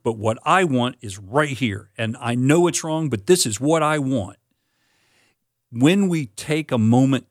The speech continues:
to stop and pray about that, God will show us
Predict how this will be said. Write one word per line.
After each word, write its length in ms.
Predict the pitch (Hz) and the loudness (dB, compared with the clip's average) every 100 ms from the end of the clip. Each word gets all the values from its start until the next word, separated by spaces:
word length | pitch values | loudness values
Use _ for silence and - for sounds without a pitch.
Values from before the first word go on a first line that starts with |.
| - | -14
to 240 | - 104 | -8 -6
stop 720 | 98 - - 120 120 139 - _ | -4 -6 -6 -6 -4 -8 -12 _
and 220 | 113 98 | -8 -8
pray 280 | - 147 180 | -4 -2 -2
about 380 | 110 101 95 98 | -6 -8 -10 -14
that, 280 | 104 - - _ _ _ _ _ - 104 | -14 -14 -20 _ _ _ _ _ -20 -6
God 480 | 101 139 160 180 170 - | 0 2 2 0 -4 -14
will 720 | - 104 120 135 147 160 165 _ | -14 -8 2 4 4 0 -4 _
show 540 | - - - 143 143 147 | -18 -12 0 2 2 0
us 260 | 147 - | -2 -6